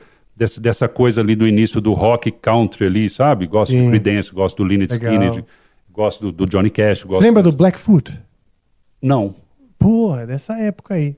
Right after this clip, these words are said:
Speaker 1: Banda?
Speaker 2: Eu, é uma banda, é.
Speaker 1: Pô, que massa,
Speaker 2: Dessa
Speaker 1: velho.
Speaker 2: época aí, dessas bandas sulistas, né?
Speaker 1: É, eu,
Speaker 2: Mas é
Speaker 1: mas aí,
Speaker 2: puta, é da,
Speaker 1: depois que eu peguei essa
Speaker 2: é que eles têm
Speaker 1: onda
Speaker 2: poucos discos, tem acho que dois ou três discos.
Speaker 1: Blackfoot, eu vou procurar
Speaker 2: Blackfoot.
Speaker 1: isso.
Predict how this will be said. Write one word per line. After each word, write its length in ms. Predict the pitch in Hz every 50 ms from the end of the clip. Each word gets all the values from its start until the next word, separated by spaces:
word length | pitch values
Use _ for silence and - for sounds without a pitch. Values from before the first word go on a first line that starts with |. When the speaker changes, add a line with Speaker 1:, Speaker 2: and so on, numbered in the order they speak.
| _ _ _ _ _ _ _ _ _ _ _ -
Speaker 1:
Banda? 500 | 90 104 131 139 107 92 82 78 78 - _
Speaker 2:
Eu, 40 | -
é 20 | 131
uma 140 | 139 156
banda, 420 | 165 135 131 135 147 160 165 143 127
é. 60 | 131
Speaker 1:
Pô, 100 | 110 87
que 100 | - -
massa, 320 | 92 85 85 82 80 -
Speaker 2:
Dessa 240 | 131 135 - 80 147
Speaker 1:
velho. 180 | 135 131 135 135
Speaker 2:
época 200 | 143 - - 135
aí, 140 | 127 135 131
dessas 260 | 127 123 - - 123
bandas 300 | 117 123 127 127 127 120
sulistas, 720 | - - 123 117 117 139 160 160 - - - 127 117 110 117
né? 160 | 131 147 147 - _ _ _
Speaker 1:
É, 280 | 110 101 98 98 95 98 -
eu, 120 | 131 156
Speaker 2:
Mas 80 | 123 127
é 60 | 139
Speaker 1:
mas 180 | 143 147 139 160
aí, 120 | 160 170
Speaker 2:
puta, 140 | 190 151 156
é 40 | 151
da, 120 | 143 160
Speaker 1:
depois 240 | 160 165 214 220 -
que 100 | - 208
eu 40 | 185
peguei 340 | - - 156 123 101 104 101
essa 160 | 98 - - 147
Speaker 2:
é 20 | 104
que 40 | 214
eles 100 | - 98
têm 140 | 98 226 214
Speaker 1:
onda 60 | -
Speaker 2:
poucos 280 | - 233 233 240 214 180
discos, 240 | 160 196 196 - -
tem 140 | - 156 151
acho 120 | 156 -
que 100 | - -
dois 540 | 151 139 131 147 156 175 180 185 190 180 160
ou 100 | 165 156
três 300 | 143 - 156 156 156 143
discos. 260 | 135 139 151 151 151
Speaker 1:
Blackfoot, 580 | - 92 92 87 - - _ 98 95 87 - -
eu 80 | 98 92
vou 80 | 98
procurar 360 | 98 - - 123 - 110 110 113
Speaker 2:
Blackfoot. 180 | 117 - 147 175 -
Speaker 1:
isso. 100 | -